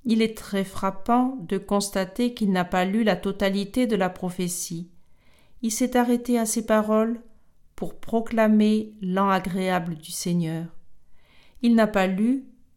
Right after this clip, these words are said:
Et le jour de la vengeance de notre Dieu », parce que le temps n'était pas encore venu pour que cette vengeance s'exerce. Sa mission n'était pas de condamner le monde,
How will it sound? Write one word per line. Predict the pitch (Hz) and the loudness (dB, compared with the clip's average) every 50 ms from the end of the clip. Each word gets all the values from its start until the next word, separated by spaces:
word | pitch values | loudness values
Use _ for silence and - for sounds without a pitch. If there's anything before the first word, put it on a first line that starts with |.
| _ _ - | _ _ 0
Et | 220 202 | 2 2
le | 180 180 | 4 2
jour | 180 165 - 208 208 | 2 2 2 2 2
de | 202 196 | 2 2
la | 175 175 175 | 2 0 0
vengeance | 165 170 175 180 175 180 185 190 190 175 | 0 0 0 0 0 0 0 -2 -2 -2
de | 180 175 | -2 -2
notre | 170 170 170 - - - 170 | -2 -2 -4 -6 -6 -6 -6
Dieu », | 151 156 175 180 190 202 214 208 - - - - - - - - - - - - - | -6 -6 -6 -6 -4 -6 -6 -8 -10 -14 -14 -14 -16 -16 -18 -20 -20 -20 -20 -8 -2
parce | - 208 208 - | -2 0 0 0
que | - 233 | 0 0
le | 214 208 202 208 208 | 2 2 2 0 2
temps | - 214 208 | 2 4 4
n'était | 202 190 190 - 185 | 2 2 0 -4 -6
pas | 185 - 185 | -4 -2 -2
encore | 175 175 175 175 - 180 165 165 | 0 0 -2 -2 -4 -6 -4 -4
venu | 160 190 214 214 214 202 180 175 | 0 2 4 4 4 4 2 0
pour | 175 - - 170 - | -4 -6 -10 -10 -8
que | - | -8
cette | - 190 175 151 160 | -6 -6 -4 -4 -2
vengeance | 170 185 180 175 170 180 170 175 175 | -2 0 0 0 0 -2 -2 -2 -4
s'exerce. | - - 180 170 175 170 156 160 165 175 170 - - - - - - _ _ _ _ _ _ _ _ _ _ - _ _ - _ _ - | -4 -6 -6 -8 -8 -8 -6 -6 -6 -6 -8 -10 -12 -12 -14 -16 -18 _ _ _ _ _ _ _ _ _ _ -20 _ _ -20 _ _ -10
Sa | - - - 247 247 | -4 -2 2 4 4
mission | 247 247 247 247 - - 285 269 | 6 6 4 2 2 2 4 4
n'était | 269 247 220 220 226 220 | 6 4 4 4 2 0
pas | 214 - 226 220 | 2 4 2 4
de | 208 202 | 4 2
condamner | 208 - - - 214 214 208 208 202 190 208 202 | 0 -2 -2 0 2 4 4 4 4 4 2 2
le | 196 185 | 2 2
monde, | 185 190 208 233 254 247 196 170 170 175 | 2 2 2 0 0 0 -2 -4 -6 -8